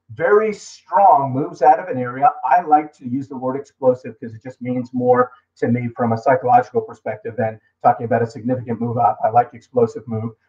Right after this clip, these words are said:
So we exploded up, a lot more green candles than red candles, and now we're just moving straight up. So what happened? We came up into an area. There, we found out after trading sideways for four candles that there was a lot more demand than there was supply,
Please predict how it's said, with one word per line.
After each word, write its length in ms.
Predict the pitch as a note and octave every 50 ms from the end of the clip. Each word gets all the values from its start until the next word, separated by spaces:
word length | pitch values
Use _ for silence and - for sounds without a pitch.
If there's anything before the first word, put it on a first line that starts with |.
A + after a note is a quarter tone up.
| _ _
So 180 | _ - E3 D3+
we 120 | D3 C#3+
exploded 600 | C3 C3+ - _ - E3+ F3 G3+ A3 A3 A3+ -
up, 380 | C3+ C3 C#3+ - - - - _ _ -
a 40 | B2
lot 300 | A#2+ C3 E3 E3+ F3 F#3
more 160 | G3 F#3+ F3 -
green 260 | - F3 E3+ E3+ _
candles 360 | F#3 F3 E3+ E3+ E3+ E3+ D#3
than 120 | D#3+ C#3+
red 220 | C#3+ C#3+ C#3+ C#3 - -
candles, 420 | D3 C#3+ C#3+ - - C#3 - _ _ _ _ _ - C#3+
and 400 | D3 E3+ E3 - B2+ B2 B2 C#3
now 200 | E3+ F#3 F#3 F3
we're 120 | E3 D3+
just 260 | D#3+ D#3 D3 - -
moving 260 | D#3 D#3+ D3+ C#3 C#3+
straight 340 | - - - D#3+ C#3+ C3+ B2 A#2+
up. 140 | G#2 -
So 200 | - - G#3 F#3+
what 200 | F#3+ G#3 A#3+ B3
happened? 340 | G#3+ G3 E3 B2 - - - _ _ _ _ _ _ _ _ _
We 80 | A#2 B2
came 280 | - E3+ E3 F3 F#3+
up 140 | G#3 G#3 A3
into 260 | A3 G#3+ - A3 A3
an 100 | A3 G#3+
area. 380 | B3+ C3 B3 B3 A#3+ - A#3 - _ _ _ _ _ -
There, 280 | C#3+ D3+ D3+ D3 C#3+
we 140 | B2+ B2+ C3
found 360 | B2+ - G3 F#3+ G#3 G#3 G#3
out 220 | G3+ F#3+ F3 D#3+ - - - D#3
after 600 | E3 F#3+ G#3+ A#3 A#3+ - _ - D#3 D3 D3 D3
trading 320 | - E3 D3+ D3+ C#3+ C#3+
sideways 520 | - - F3+ F3 G3 E3+ D#3 D#3 C#3 C#3+
for 120 | - C3+ -
four 220 | - D3+ D#3+ E3+
candles 440 | - E3 D3+ C3+ B2 C3 C3 C3 - _ _ _ _ -
that 100 | D3 D3
there 120 | D#3+ D3+
was 140 | D3 D3 D3
a 40 | C#3
lot 320 | C3+ C#3+ E3+ - A3 -
more 180 | F3 F3 F3+ E3
demand 400 | D#3+ D3+ C#3+ C#3+ C#3+ C#3+ C#3 C3+
than 120 | C3+ C3
there 80 | B2+ B2+
was 260 | B2+ C3 C3 C3 -
supply, 560 | A#2+ A2+ - A3 G#3 G3 D#3+ D3 C3 C3 -